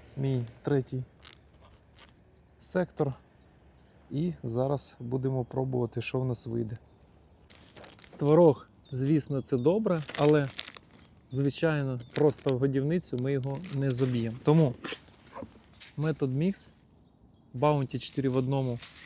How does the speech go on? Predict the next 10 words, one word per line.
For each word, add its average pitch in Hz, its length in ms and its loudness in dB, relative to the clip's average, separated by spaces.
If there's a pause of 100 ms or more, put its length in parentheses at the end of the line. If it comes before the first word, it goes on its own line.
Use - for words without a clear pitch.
(160)
кріль, 208 280 4 (1160)
я 139 140 4
вам 139 180 0
уже 135 180 0
розповідав, 139 720 -4 (400)
для 131 220 2
холодної 143 540 0
води 131 320 0
це - 180 -6
просто 139 500 -2